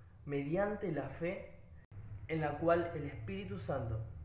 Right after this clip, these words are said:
es el que comienza a obrar en nuestro interior y cambia nuestra manera de vivir, nuestra manera de pensar, nuestra manera de actuar. Nos sucede que en la vida, y quizás te ha pasado, muchas veces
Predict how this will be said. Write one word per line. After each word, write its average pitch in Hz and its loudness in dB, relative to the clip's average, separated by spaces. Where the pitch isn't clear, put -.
es 135 -6
el 143 0
que 139 -2
comienza 147 -2
a - 2
obrar 135 2
en 127 -2
nuestro 123 -6
interior 117 -2
y 143 -4
cambia 156 2
nuestra 127 -4
manera 127 -2
de 120 -4
vivir, 160 -2
nuestra 117 -6
manera 117 0
de 113 0
pensar, 127 0
nuestra 113 -2
manera 113 2
de 104 -2
actuar. 107 -8
Nos 156 2
sucede 208 2
que 139 2
en 135 0
la 135 2
vida, 180 2
y 120 -12
quizás 131 -4
te 127 -4
ha 120 0
pasado, 147 2
muchas 139 -2
veces 160 2